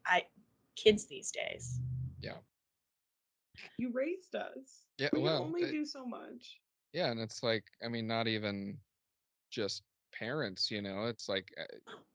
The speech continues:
Speaker 2: if you existed fifty years ago, you helped create the culture and the society that we're now existing in, and
Speaker 1: Mm-hmm.
Speaker 2: that's what we developed from.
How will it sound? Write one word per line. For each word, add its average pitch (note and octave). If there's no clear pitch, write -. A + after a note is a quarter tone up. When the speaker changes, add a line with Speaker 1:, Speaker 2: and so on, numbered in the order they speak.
Speaker 2:
if G#2
you A#2+
existed G#2+
fifty -
years A#2
ago, G2+
you A2
helped A2+
create G2+
the G2
culture F#2+
and G2
the -
society F#2+
that F#2
we're F#2+
now F#2
existing G2+
in, G2+
and F#2
Speaker 1:
Mm-hmm. G#3
Speaker 2:
that's -
what G#2
we A2
developed A#2+
from. -